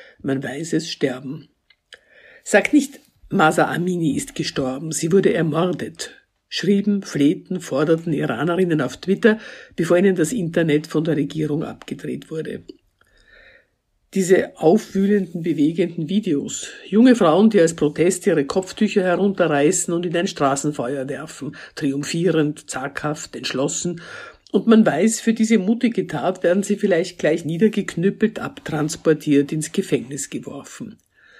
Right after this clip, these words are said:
Was für eine perverse Welt, in der es Todesmut erfordert, sich von einem Stück Stoff zu befreien, wenn man eine Frau ist. Was für ein Staat, in dem eine Frau zu Tode geprügelt wird,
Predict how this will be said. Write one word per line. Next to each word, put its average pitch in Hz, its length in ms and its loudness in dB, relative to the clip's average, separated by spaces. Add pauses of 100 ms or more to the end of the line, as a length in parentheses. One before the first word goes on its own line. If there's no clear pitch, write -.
(600)
Was - 240 4
für 262 140 4
eine 190 220 4
perverse 151 720 0
Welt, 151 240 -2
in 170 140 2
der 139 180 -2
es - 160 -6
Todesmut 196 680 0
erfordert, 190 580 0
sich 170 160 -4
von 190 160 -2
einem 180 160 -2
Stück 226 260 -4
Stoff 170 380 2
zu - 180 0
befreien, 147 680 -2 (240)
wenn 131 120 -4
man 143 140 -2
eine 160 160 -2
Frau 127 400 -8
ist. - 380 -12 (640)
Was 165 180 0
für - 120 4
ein - 100 0
Staat, 165 520 -2
in 147 120 0
dem 156 140 -4
eine 156 200 0
Frau 147 260 -2
zu 165 160 -4
Tode 190 380 0
geprügelt 175 640 -2
wird, 233 240 2